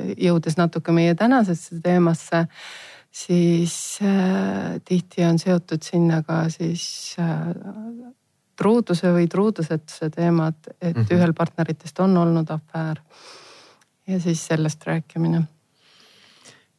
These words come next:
Speaker 2: Väga põnevad teemad, et võib-olla jõuame, vaatame, kui paljudesse nendesse teemadesse me täna jõuame või alamte-, alamteemadesse, sest siin saab nagu rääkida väga palju erinevatest asjadest, küll siis monogaamiast,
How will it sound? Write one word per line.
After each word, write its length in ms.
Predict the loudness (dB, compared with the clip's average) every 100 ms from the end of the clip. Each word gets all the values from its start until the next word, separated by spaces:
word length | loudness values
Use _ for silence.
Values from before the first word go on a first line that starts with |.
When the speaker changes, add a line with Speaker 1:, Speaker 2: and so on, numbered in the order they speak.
| _
Speaker 2:
Väga 200 | 0 0
põnevad 500 | 0 2 2 2 0
teemad, 380 | 2 2 0 -6
et 100 | -6 -2
võib-olla 300 | 2 2 4
jõuame, 340 | 4 2 0 -4 0
vaatame, 380 | 0 0 -2
kui 100 | 0
paljudesse 540 | 2 2 2 0 -2 -2
nendesse 320 | -2 -2 -2
teemadesse 480 | -2 0 -2 -4 -6
me 60 | -2
täna 220 | 0 2
jõuame 340 | 4 2 2
või 100 | 0
alamte-, 460 | 0 2 0 -2 -4
alamteemadesse, 800 | -2 -2 -2 -2 -2 -4 -6 -4
sest 140 | -2
siin 100 | 0
saab 220 | 0 -2 -4
nagu 180 | -6 -2
rääkida 360 | -4 -4 -6
väga 220 | -2 -2
palju 260 | 0 0 2
erinevatest 480 | 0 -4 -10 -14 -12
asjadest, 280 | -12 -12 -10
küll 200 | -6 -4
siis 300 | -4 -6 -8
monogaamiast, 880 | -8 -6 0 0 0 -2 -4 -6